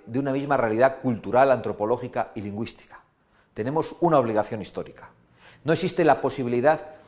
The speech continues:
de mirar para otro lado o de hacer oídos sordos ante el sufrimiento y las reivindicaciones de nuestros hermanos. Tenemos el deber moral de ayudar al pueblo cubano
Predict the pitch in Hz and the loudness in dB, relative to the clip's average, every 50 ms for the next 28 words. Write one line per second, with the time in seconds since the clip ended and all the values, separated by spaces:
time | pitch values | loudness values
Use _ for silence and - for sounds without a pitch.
0 | _ _ - - 123 120 120 135 - - - 143 143 151 147 135 131 139 151 160 | _ _ -8 -6 -4 0 4 4 4 4 6 6 6 6 4 4 6 8 8 8
1 | 175 180 - - - - - _ _ - 123 127 117 139 165 160 165 160 160 151 | 6 2 -4 -6 -12 -18 -20 _ _ 0 2 2 4 4 4 6 6 6 6 4
2 | 147 120 - - 160 147 117 113 107 117 107 104 113 101 98 110 95 98 107 120 | 2 2 4 2 2 2 2 0 -2 -2 -4 -6 -6 -6 -6 -6 -8 -8 -6 -6
3 | 143 156 156 165 151 135 123 113 120 117 110 110 104 107 - 104 - - 139 143 | -6 -4 -4 -2 0 2 2 2 2 0 -2 -4 -6 -4 -4 -4 -4 -4 -4 -4
4 | 147 147 - - - - - - _ - 107 117 113 113 101 - 92 - 110 98 | -4 -6 -8 -12 -18 -20 -20 -20 _ -8 -6 -6 -4 -4 -6 -6 -6 -6 -4 -2
5 | 113 107 87 73 - - - - - _ _ _ _ _ _ _ _ _ _ _ | -2 -2 -4 -4 -10 -18 -20 -20 -20 _ _ _ _ _ _ _ _ _ _ _
6 | - 98 101 123 147 151 147 - - 110 107 104 104 117 139 139 139 123 107 110 | -10 -6 -4 -2 -2 -4 -4 -4 -6 -4 -4 -2 0 2 2 2 0 0 0 2
7 | 135 147 151 143 135 131 - - - - - _ _ _ - 98 98 98 110 117 | 2 4 4 2 2 -2 -6 -12 -18 -20 -20 _ _ _ -10 -8 -4 -2 0 0
8 | 117 101 - - 120 131 127 - - 95 90 107 117 127 135 143 | 0 0 -2 0 0 0 0 0 -2 0 0 0 0 0 -2 -10